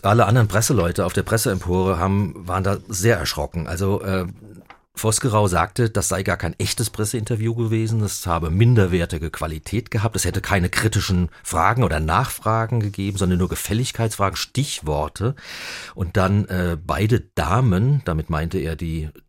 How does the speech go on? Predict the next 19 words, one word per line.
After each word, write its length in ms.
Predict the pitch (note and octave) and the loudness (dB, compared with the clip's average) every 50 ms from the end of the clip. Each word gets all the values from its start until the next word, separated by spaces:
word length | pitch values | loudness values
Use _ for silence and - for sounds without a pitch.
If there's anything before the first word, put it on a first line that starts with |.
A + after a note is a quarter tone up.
| _ _ | _ _
D-P-A-Redakteurinnen, 1160 | G2 E2+ D#2 - F2 - C#2+ D#2+ F#2 G2 G#2+ A2+ A2+ - - G#2+ G#2 A2 A2+ A#2+ B2 B2+ A#2+ | -6 -6 -4 -6 -6 -4 -4 -4 -2 -2 -2 -2 -2 -2 0 0 0 2 2 2 2 0 0
die 100 | A2 G2 | 0 -2
das 140 | F2 F2 - | -4 -4 -4
Interview 320 | E2 E2+ F2 D#2+ D#2 D#2 | -4 -2 -2 -4 -4 -6
geführt 340 | - D2 - - G2+ G#2+ - | -6 -8 -6 -6 -6 -2 -2
haben, 160 | A2 A2 A2+ - | -2 -2 0 0
beide 320 | - D#2 F2 G#2 A#2+ G#2 | -2 -2 0 0 0 -2
Damen 600 | D#2 D#2 - F#2+ D#2+ D#2 F2 G2+ A#2 C3 C3 B2+ | -2 -2 -2 0 0 2 2 2 2 2 2 2
seien 280 | G#2 F#2+ F2 F2 E2 - | 2 0 0 0 -2 -4
bestellt 640 | - E2 - - - - E2+ E2+ A#2 B2 - - | -4 -6 -6 -6 -4 -2 -2 -2 -2 -2 -6 -6
und 240 | - G#2+ F#2 - - | -6 -6 -6 -4 -6
bezahlt 540 | - F2+ - - - D2+ F#2 A#2 B2 - - | -8 -6 -6 -4 -2 0 0 0 -2 -4 -6
worden 420 | B1+ C2+ C2+ C2+ - E2+ F#2 G2+ | -8 -6 -6 -6 -6 -6 -6 -6
vom 300 | G2 - - F2+ F2+ F2+ | -6 -4 -4 -2 -2 -2
B 160 | F#2 F2+ F2+ | -2 -2 -2
M 160 | G2 G2+ - | -2 -2 -4
I, 160 | G2 G2+ A2+ A2+ | -4 -6 -6 -4
vom 240 | - F2 E2+ F2+ | -4 -6 -6 -6
Bundesinnenministerium. 840 | - F#2 F2+ F2+ - F#2+ F#2+ G2 G2 - - - G2 G2+ G#2 G#2+ A2 | -6 -6 -6 -6 -6 -6 -6 -6 -6 -6 -4 -4 -2 -2 -2 -2 -2